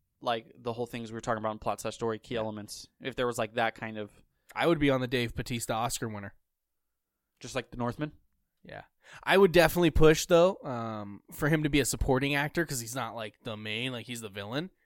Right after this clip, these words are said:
Speaker 2: Easy runaway winner with supporting actor in that role.
Speaker 1: In this role?
Speaker 2: And that role, if we do the other plot things.
Speaker 1: Got it.
Speaker 2: Because he's, like, the main character. Like, he has the most screen time. He's the main character.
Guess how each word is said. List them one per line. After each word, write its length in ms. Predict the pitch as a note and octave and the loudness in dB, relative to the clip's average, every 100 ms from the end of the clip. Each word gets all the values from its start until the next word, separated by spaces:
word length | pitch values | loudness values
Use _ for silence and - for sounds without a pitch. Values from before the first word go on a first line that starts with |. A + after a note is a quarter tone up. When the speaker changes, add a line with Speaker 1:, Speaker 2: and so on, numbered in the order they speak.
| _ _ _ - | _ _ _ -8
Speaker 2:
Easy 440 | A#3 G#3 F3+ C#3+ | -2 0 0 -2
runaway 460 | C3+ C#3+ C3+ A#2+ A2+ | 0 -2 0 -2 -4
winner 300 | A2 G2 G2+ | -4 -6 -8
with 100 | G2+ | -6
supporting 480 | - - A2+ G2+ G2 | -4 -4 -6 -8 -12
actor 320 | F#2 - G#2 | -14 -12 -12
in 80 | G2 | -12
that 180 | F2+ E2 | -14 -12
role. 280 | F2+ F2 _ _ _ _ _ _ E3+ | -14 -14 _ _ _ _ _ _ -4
Speaker 1:
In 160 | D3+ | 0
this 180 | F3+ - | 0 0
role? 260 | B2 F#2+ _ _ _ _ _ _ _ _ | -2 -2 _ _ _ _ _ _ _ _
Speaker 2:
And 200 | D#3+ E3 | -2 2
that 220 | D#3+ F3 | 4 4
role, 380 | F3+ F3 D3 C3+ - | 8 10 10 8 2
if 220 | D3 - | 0 0
we 140 | F3+ | -2
do 240 | D#3+ F#3 D#3+ | 0 0 2
the 160 | D#3 | 2
other 160 | D3 C#3+ | 4 2
plot 400 | - F3+ F3 - | 2 2 2 -2
things. 500 | C3+ G2+ G#2 - - | -4 -4 -10 -12 -2
Speaker 1:
Got 200 | B2+ A2 | 2 2
it. 140 | G#2 - _ _ _ _ _ _ | 2 -8 _ _ _ _ _ _
Speaker 2:
Because 280 | D#3 F3+ E3 | -2 0 0
he's, 160 | F3 D#3 | 0 0
like, 180 | E3 | 0
the 80 | F3 | 0
main 260 | D#3+ D#3 F3 | 0 0 0
character. 300 | D3+ D3 C#3+ | 0 -2 -2
Like, 140 | C3+ | -6
he 120 | - - | 0 2
has 260 | F3 F#3 | 4 2
the 40 | D3 | 0
most 220 | C3+ - | 0 0
screen 220 | C#3+ C#3+ | -2 -2
time. 160 | A#2 A#2+ | -4 -2
He's 160 | F#3+ | -2
the 80 | F3+ | -2
main 180 | A#2 G#2+ | -4 -4
character. 520 | C3 C3 - F2+ E2 | -2 -2 -4 -14 -18